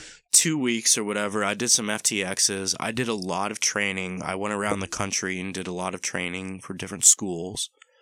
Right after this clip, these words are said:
I didn't have a lot of active duty time. I don't have a lot of time in big army, but I do have a lot of time in the reserves. And <laughs> I know that we spent, we spent a lot of dumb money on stupid stuff.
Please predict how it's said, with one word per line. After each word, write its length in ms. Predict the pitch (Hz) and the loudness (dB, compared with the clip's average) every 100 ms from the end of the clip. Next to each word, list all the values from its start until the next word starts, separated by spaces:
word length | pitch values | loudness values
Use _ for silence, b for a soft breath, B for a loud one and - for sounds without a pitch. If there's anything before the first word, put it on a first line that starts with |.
| b b b b - | b b b b -4
I 120 | 113 | 0
didn't 180 | 143 147 | 2 2
have 120 | 156 | 2
a 20 | |
lot 160 | 151 143 | 4 4
of 60 | 135 | 4
active 280 | 131 - 123 | 2 2 0
duty 240 | 120 110 | 0 2
time. 440 | 110 107 107 120 127 | 0 0 -2 -4 -4
I 60 | 101 | -4
don't 180 | 92 98 | -4 -2
have 140 | 104 | -2
a 60 | 101 | 0
lot 140 | 101 | -2
of 80 | 95 | -2
time 300 | 104 98 101 | -4 -2 -2
in 320 | 98 98 92 | -4 -6 -6
big 260 | 95 104 107 | -2 -2 0
army, 480 | 95 90 82 87 - _ _ _ _ _ | -2 -2 -6 -10 -16 _ _ _ _ _
but 100 | 101 | 0
I 80 | 107 | 0
do 100 | 113 | 2
have 140 | 117 | 2
a 40 | 127 | 2
lot 200 | 113 107 | 2 2
of 80 | - | 0
time 260 | 104 101 | 0 0
in 60 | 98 | -2
the 80 | 104 | -4
reserves. 580 | 107 135 139 101 - - _ _ _ _ _ _ _ - | -4 -4 -4 -6 -8 -10 _ _ _ _ _ _ _ -6
And 520 | 98 98 98 95 95 | -4 -2 -4 -6 -8
<laughs> 20 | - | -6
I 200 | - 156 | -2 0
know 400 | 120 131 123 110 | 2 2 4 2
that 240 | 101 92 - | 0 -4 -6
we 160 | 110 | 0
spent, 720 | 120 - - 104 92 90 - b b b _ _ - | 4 4 4 0 -2 -4 -8 b b b _ _ 0
we 80 | 113 | 2
spent 200 | - 120 | 4 2
a 60 | |
lot 380 | 98 101 104 101 | 2 2 4 2
of 180 | 87 - | -2 0
dumb 200 | 107 101 | 0 0
money 320 | 98 90 87 | 0 -2 -2
on 140 | 80 87 | -2 2
stupid 360 | - 90 73 | 2 2 -4
stuff. 460 | 78 - - - - | -2 -2 -4 -10 -14